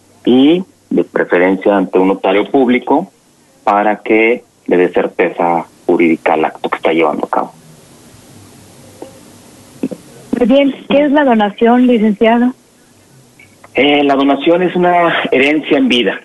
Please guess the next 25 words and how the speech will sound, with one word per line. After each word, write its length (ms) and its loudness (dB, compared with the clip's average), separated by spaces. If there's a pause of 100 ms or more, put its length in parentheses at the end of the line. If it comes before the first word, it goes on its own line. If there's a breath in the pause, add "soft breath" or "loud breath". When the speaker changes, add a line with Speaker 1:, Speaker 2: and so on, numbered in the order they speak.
(140)
Speaker 1:
¿no? 180 0 (120)
El 100 -2
testamento, 840 -2 (180)
estas 420 -2 (120)
para 540 0 (360)
cuando 840 2 (240)
ya 100 2
no 80 0
está. 260 -4 (300)
Dispones 400 -2
de 80 0
tus 180 -4
bienes 460 0 (680)
para 180 -2
cuando 240 -2
ya 120 2
no 80 0
vas, 180 0 (320)
cuando 260 -2
no, 180 0
cuando 220 -2
ya 100 2
dejamos 300 0
de 60 2
existir. 540 -4